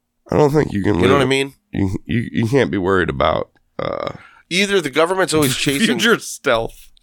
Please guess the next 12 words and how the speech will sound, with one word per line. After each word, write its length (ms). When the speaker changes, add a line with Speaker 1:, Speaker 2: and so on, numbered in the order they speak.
Speaker 2:
like, 120
Speaker 1:
technologies 380
Speaker 2:
crime 360
Speaker 1:
and 80
shit. 140
Speaker 2:
technologies. 500
Speaker 1:
There's 180
always 440
the, 320
the 320
fucking, 520
the 180